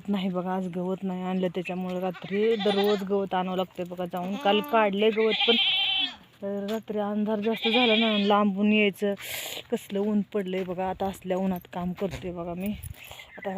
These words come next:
का, ते पण आणलं होतं. ते कधी आणलं होतं माहिती आहे का?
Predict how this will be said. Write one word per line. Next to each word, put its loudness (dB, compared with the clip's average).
का, -10
ते -2
पण -2
आणलं 0
होतं. -6
ते -2
कधी 2
आणलं 0
होतं -4
माहिती 0
आहे 0
का? -4